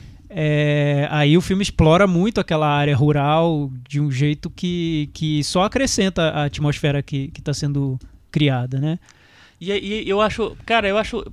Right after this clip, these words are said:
Speaker 2: eu, eu fiquei muito, realmente muito fascinado desse filme. Tinha, tinha cenas que eu ficava muito emocionado, assim, a, a, assistindo.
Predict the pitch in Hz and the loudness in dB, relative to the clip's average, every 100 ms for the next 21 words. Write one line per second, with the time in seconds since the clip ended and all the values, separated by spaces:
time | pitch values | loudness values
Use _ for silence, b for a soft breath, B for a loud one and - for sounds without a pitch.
0 | - - 240 262 - 277 247 208 277 240 | -18 -10 -10 -8 -10 -10 -8 -6 -6 -4
1 | 220 214 214 214 285 233 196 190 170 160 | -4 -4 -4 -4 -4 -6 -8 -6 -6 -6
2 | - 147 139 214 240 233 - 220 - 226 | -10 -10 -4 -2 0 -4 -2 -6 -2 -2
3 | 208 220 254 247 - 302 285 202 190 185 | 0 0 -2 -2 -4 -4 -2 2 2 2
4 | 180 190 175 147 165 139 147 139 156 - | -2 -2 -2 0 -2 0 -2 -2 -10 -6
5 | 139 131 | -4 -6